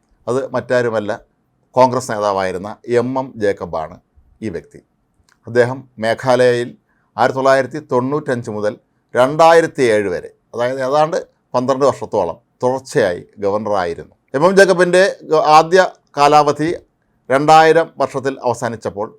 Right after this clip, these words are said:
പിന്നീട് അദ്ദേഹത്തിന് വീണ്ടും അഞ്ച് വർഷത്തേക്ക് മേഘാലയ ഗവർണറാക്കി. പിന്നീട് പകരം ഗവർണർ വരുന്നത്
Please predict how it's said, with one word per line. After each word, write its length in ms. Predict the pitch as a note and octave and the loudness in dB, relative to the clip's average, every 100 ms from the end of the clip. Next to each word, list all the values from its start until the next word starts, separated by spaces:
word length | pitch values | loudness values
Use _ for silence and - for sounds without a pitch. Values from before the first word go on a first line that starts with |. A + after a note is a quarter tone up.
| _ | _
പിന്നീട് 300 | D3+ D#3+ D3+ D3+ | -4 0 0 0
അദ്ദേഹത്തിന് 300 | C3+ C#3+ C#3 C#3+ | 0 0 0 -2
വീണ്ടും 220 | D3+ C3+ | 0 0
അഞ്ച് 160 | B2+ C3+ | 0 -2
വർഷത്തേക്ക് 460 | B2+ - A#2 A2+ A2+ _ _ - | -6 -8 -8 -8 -14 _ _ -10
മേഘാലയ 340 | G#2+ A2+ A2+ G#2+ | -6 -4 -4 -2
ഗവർണറാക്കി. 540 | A2 G#2+ G#2+ G2 - - _ _ _ | -4 -2 -4 -6 -10 -20 _ _ _
പിന്നീട് 300 | D#3+ F#3+ F#3+ F3+ - | 0 4 2 0 2
പകരം 300 | D3 E3+ F3 - C3+ | 4 4 0 -2 0
ഗവർണർ 260 | C#3+ D3 C#3 | 2 2 0
വരുന്നത് 400 | B2+ C3 C#3 C#3+ | 0 0 -4 -4